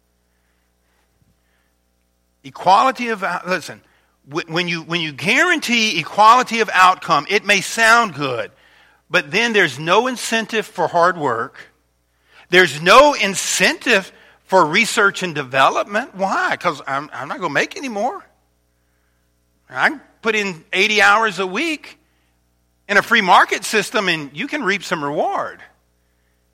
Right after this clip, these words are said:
But in a socialistic or communistic state where, yeah, we're guaranteed, you know, equality of outcome, what's the point of doing research? What's the point of doing development? You're, you're,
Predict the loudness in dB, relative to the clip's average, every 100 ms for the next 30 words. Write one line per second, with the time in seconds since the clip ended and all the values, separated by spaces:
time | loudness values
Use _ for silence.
0 | _ _ _ _ _ -4 -2 -2 -2 -2
1 | -2 -4 -6 -6 -6 -6 -4 -4 -2 -2
2 | -2 -4 -6 -8 -12 -8 -2 -2 0 0
3 | 0 -4 -2 -2 -2 -10 -10 -8 -10 -10
4 | -6 -6 -6 -12 _ _ _ _ _ _
5 | _ _ _ -10 -6 -4 -2 0 0 -2
6 | -2 0 0 0 -8 -8 -12 -20 -20 _
7 | _ _ -12 -10 -10 -10 -12 -10 -10 -10
8 | -8 -8 -8 -12 -14 -16 -18 -14 -12 -12
9 | -16 -14 -12 -12 -12 -14 -14 -14 -14 -14
10 | -18 -18 -14 -14 -12 -14